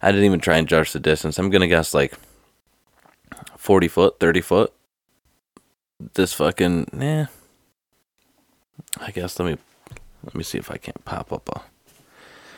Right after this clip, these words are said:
pop up a quick pic. Well, that's not gonna help me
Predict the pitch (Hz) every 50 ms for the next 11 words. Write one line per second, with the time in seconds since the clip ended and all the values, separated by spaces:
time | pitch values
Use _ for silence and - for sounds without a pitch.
0 | - - - - - _ _ _ - 107 - - - - - - - - - -
1 | - - - - - 107 - - - - - 143 143 139 135 - - 82 73 65
2 | 69 - 80 82 80 - - 69 95 101